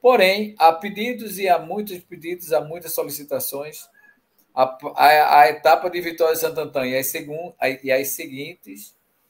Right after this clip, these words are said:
tá certo? Aí não vai ser mais o uso obrigatório. Então, cada um vai poder usar a camisa que quiser usar.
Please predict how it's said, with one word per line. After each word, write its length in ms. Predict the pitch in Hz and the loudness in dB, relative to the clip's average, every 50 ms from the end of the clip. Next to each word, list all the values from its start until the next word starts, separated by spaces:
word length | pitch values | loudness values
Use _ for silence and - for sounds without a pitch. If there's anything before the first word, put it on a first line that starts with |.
| _ _ _ _ _ _ _ - | _ _ _ _ _ _ _ -4
tá 120 | 117 117 | -4 -4
certo? 460 | 117 - 135 135 143 156 160 160 - | -4 0 2 4 4 2 0 0 2
Aí 500 | 151 139 135 135 139 147 156 156 156 143 - | 2 4 4 2 -4 -8 -10 -10 -14 -14 -12
não 120 | 135 135 | -12 -6
vai 140 | 131 147 143 | -4 -4 -4
ser 180 | 139 - 147 139 | -2 -4 -6 -6
mais 260 | 135 135 139 143 135 | -4 -4 -6 -6 -6
o 80 | 143 131 | -10 -10
uso 280 | 123 127 131 135 135 | -10 -10 -10 -8 -8
obrigatório. 560 | 131 123 139 139 139 135 - - 110 107 110 | -8 -6 -4 -4 -4 -4 -4 -4 -4 -4 -4
Então, 180 | 110 107 117 110 | -6 -10 -14 -12
cada 260 | - 123 120 123 120 | -10 -10 -8 -8 -10
um 40 | 123 | -8
vai 140 | 123 123 123 | -8 -10 -10
poder 280 | - 127 110 113 117 | -10 -16 -16 -16 -16
usar 220 | 117 113 113 120 117 | -16 -14 -12 -12 -12
a 60 | 110 | -12
camisa 360 | _ 117 110 110 113 117 113 | _ -16 -16 -16 -18 -20 -20
que 200 | _ _ _ 120 | _ _ _ _
quiser 300 | _ - 120 107 117 113 | _ -20 -16 -8 -6 -6
usar. 460 | 113 117 107 - 110 110 123 143 - | -6 -6 -6 -4 -2 -2 -2 -2 -8